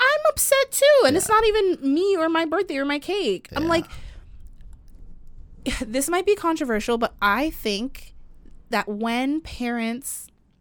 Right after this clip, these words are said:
Speaker 1: have kids, whether it's, like, you know, the other, the birthday person is a sibling, a cousin, a
Speaker 2: Mm-hmm.
Speaker 1: family friend,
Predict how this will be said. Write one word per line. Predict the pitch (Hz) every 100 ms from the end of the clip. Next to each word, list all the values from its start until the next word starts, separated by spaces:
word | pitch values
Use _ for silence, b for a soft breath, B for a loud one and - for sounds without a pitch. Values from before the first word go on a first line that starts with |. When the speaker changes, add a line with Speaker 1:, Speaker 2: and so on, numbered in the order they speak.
| _ b b b
Speaker 1:
have | - - 226 208 208 208 220 220 _ _ _ _ -
kids, | - - 262 190 262 - - -
whether | 226 220 220 208
it's, | 196 -
like, | 196 185 - -
you | 202
know, | 185 165 190 - -
the | 190 220
other, | 202 202
the | 202
birthday | 202 208 202 202
person | 214 202 202
is | 190
a | 190
sibling, | - 294 247 240 185
a |
cousin, | - - 247 233 233 214
a | 226 -
Speaker 2:
Mm-hmm. | - 202
Speaker 1:
family | 196 208 214
friend, | - 208 208 208